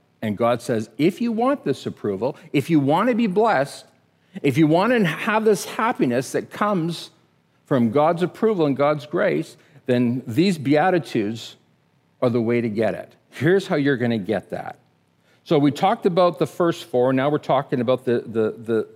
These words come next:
the last half, the last four. And we said that the last four deal with our relationship with one another. And so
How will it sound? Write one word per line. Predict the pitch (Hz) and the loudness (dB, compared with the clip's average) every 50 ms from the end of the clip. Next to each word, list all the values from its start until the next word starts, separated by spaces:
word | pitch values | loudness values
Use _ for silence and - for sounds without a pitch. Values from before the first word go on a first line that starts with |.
| - _ _ _ _ _ _ _ | -20 _ _ _ _ _ _ _
the | 127 123 120 | -6 -4 0
last | 123 143 151 160 165 165 - - - | 2 2 2 2 0 -2 -4 -8 -4
half, | - 101 98 110 110 - | -2 0 0 0 -2 -4
the | 113 113 | -4 -2
last | 120 131 139 151 151 - - - | 0 0 0 0 -2 -4 -8 -18
four. | - - - 92 90 87 80 98 113 - _ _ _ _ _ _ _ _ _ - | -18 -10 -6 -2 -2 -2 -2 -2 -6 -10 _ _ _ _ _ _ _ _ _ -6
And | 113 110 110 113 | -4 -2 -2 0
we | 120 117 | -2 -2
said | - - - 131 117 107 | -2 -2 -2 -2 -2 -2
that | 120 101 | -2 -2
the | - 120 | -2 -2
last | 110 120 135 143 151 151 - - | 0 0 0 -2 -2 -4 -6 -10
four | - - 208 214 202 | -6 -2 -2 0 0
deal | 131 117 120 117 120 123 123 | -2 -2 -2 0 0 0 0
with | 113 110 107 - | -2 -4 -4 -2
our | 123 113 | -2 -2
relationship | 110 117 110 104 104 92 - - 117 107 - - 98 90 - _ _ _ _ _ _ _ _ | 0 -2 -2 -2 -4 -6 -6 -8 -10 -10 -10 -10 -12 -12 -12 _ _ _ _ _ _ _ _
with | - 110 - - | -8 -8 -8 -6
one | 95 95 95 95 | -6 -6 -6 -4
another. | 98 110 123 123 120 104 - - - - _ _ _ _ _ _ _ _ _ _ _ _ _ | -4 -4 -2 -2 -2 -2 -4 -6 -10 -18 _ _ _ _ _ _ _ _ _ _ _ _ _
And | - 110 107 | -6 -4 -2
so | - 139 131 127 127 123 110 - | 0 2 2 4 4 2 0 -4